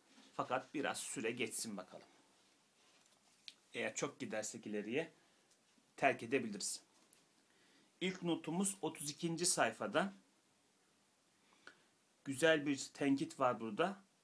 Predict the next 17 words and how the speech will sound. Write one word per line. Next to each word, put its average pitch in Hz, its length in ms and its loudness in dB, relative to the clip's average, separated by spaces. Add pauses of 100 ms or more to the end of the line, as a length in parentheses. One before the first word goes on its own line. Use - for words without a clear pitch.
(560)
Ee, 110 200 -4
bir 147 120 4
soru 175 340 2
üstüne 131 380 0
Cemil 135 220 4
Meriç 139 360 4
izahlarda 135 680 4
bulunuyor. 123 260 2
Sorudan 156 420 4
itibaren 135 520 4
alayım. 123 320 2 (880)
Soru. 151 460 4 (600)
Kültürün 185 560 2
çağdaş 180 680 4
dünyadaki 151 640 2
gelişmeleri 147 680 4
üzerinde 143 800 4